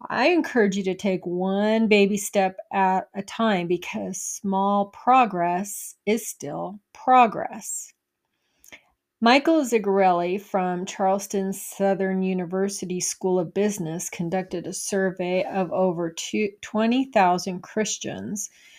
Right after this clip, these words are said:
that identified busyness as a major distraction from spiritual life. He says, one, Christians are assimilating to a culture of busyness,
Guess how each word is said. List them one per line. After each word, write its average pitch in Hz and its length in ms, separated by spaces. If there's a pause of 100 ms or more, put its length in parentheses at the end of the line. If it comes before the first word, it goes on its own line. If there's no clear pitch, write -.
(260)
that 190 180
identified 190 960 (100)
busyness 175 1080 (100)
as 196 240
a 226 80
major 170 600
distraction 196 920
from 214 220
spiritual 262 640
life. - 520 (600)
He 330 240
says, 175 720 (120)
one, 294 720 (240)
Christians 202 680
are 180 240
assimilating 180 920
to 202 140
a 185 60
culture - 480
of 196 160
busyness, 202 720